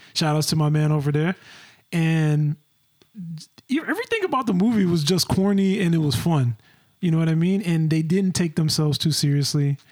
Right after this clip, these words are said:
And it was just, it was just great. And I could watch that shit five, six, seven times,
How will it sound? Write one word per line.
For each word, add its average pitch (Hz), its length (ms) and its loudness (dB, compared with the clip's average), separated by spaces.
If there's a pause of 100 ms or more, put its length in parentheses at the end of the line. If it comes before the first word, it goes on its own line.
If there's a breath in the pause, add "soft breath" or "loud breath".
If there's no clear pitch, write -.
(360 soft breath)
And 139 200 0
it 139 60 2
was 135 140 0
just, 131 400 -2
it 147 60 -2
was 135 120 -2
just 131 220 -4
great. 139 260 -2 (800)
And 143 140 0
I 143 80 0
could 143 100 2
watch 135 240 0
that 143 140 0
shit 139 260 -2
five, 135 340 -4
six, - 280 -4
seven 139 260 -2
times, 127 520 -4